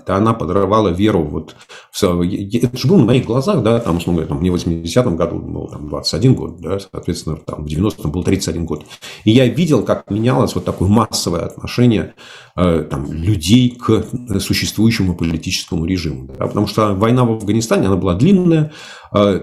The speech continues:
там, примерно на середине войны, где-то в районе, там, года восемьдесят пятого, уже все понимали, что это такое, понимали, чего она стоит, понимали, что это бессмысленное, понимали, что власти,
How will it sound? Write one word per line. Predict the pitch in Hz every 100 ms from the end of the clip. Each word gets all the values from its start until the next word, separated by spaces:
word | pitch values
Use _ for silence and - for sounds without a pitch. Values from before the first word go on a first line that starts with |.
| -
там, | 82 80
примерно | - 113 131 107
на | 101
середине | 101 107 101 101 101 87
войны, | 82 92
где-то | 82 80 76
в |
районе, | 87 80 78
там, | 76 78 80
года | 85
восемьдесят | 87 - 85
пятого, | 110 107 95
уже | 90 101
все | - 113
понимали, | - 90 104 78 -
что | - -
это | 117 -
такое, | - - 95
понимали, | 90 107 120 92 78
чего | - 87
она | 85 85
стоит, | - 160 156 -
понимали, | - 117 117 78
что | -
это | - _ _
бессмысленное, | 87 90 - 147 170 - 123 110
понимали, | 98 107 123
что | 85 -
власти, | 82 117 123 - 80